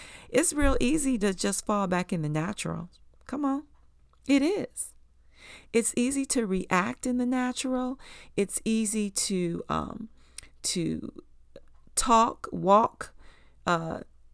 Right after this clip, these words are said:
be about this life in the natural, because that's the natural flow of the earth.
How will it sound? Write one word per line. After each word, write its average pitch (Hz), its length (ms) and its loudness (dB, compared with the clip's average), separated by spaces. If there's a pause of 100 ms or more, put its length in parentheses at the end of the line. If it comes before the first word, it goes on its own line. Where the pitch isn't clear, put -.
(1080)
be 220 200 4
about 170 520 6 (200)
this 175 300 -2
life 170 320 4
in 160 100 -2
the 165 100 -2
natural, 175 680 -2 (600)
because 170 720 -2 (280)
that's 180 460 -2
the 170 300 -6
natural 175 800 2
flow 165 600 -2
of 165 220 0
the 185 180 -2
earth. 220 440 -2